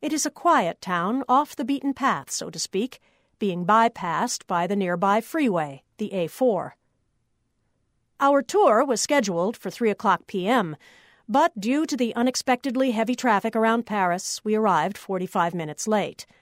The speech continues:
Thankfully, the guide was gracious enough to allow us to join the tour that was in progress,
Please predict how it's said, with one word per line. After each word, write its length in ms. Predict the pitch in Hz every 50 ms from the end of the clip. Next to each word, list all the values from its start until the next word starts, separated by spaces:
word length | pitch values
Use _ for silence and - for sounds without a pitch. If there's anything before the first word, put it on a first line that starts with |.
| _ _ _ _ _ _ _ _ _ _
Thankfully, 600 | - 262 226 202 185 - - 180 165 170 202 247
the 120 | 233 220 185
guide 420 | 175 214 214 214 214 220 214 214
was 160 | 240 240 -
gracious 400 | - 208 180 190 - 254 247 -
enough 280 | 247 240 233 233 233 -
to 140 | - 233 202
allow 300 | 196 202 208 196 185 170
us 220 | 175 226 247 -
to 100 | - -
join 320 | 196 196 262 269 262 254 247
the 80 | 240
tour 400 | 240 - - 330 285 202 180 202
that 140 | 208 240 -
was 180 | 220 226 214 254
in 120 | 254 254
progress, 580 | - - 247 196 165 - 151 139 131 - -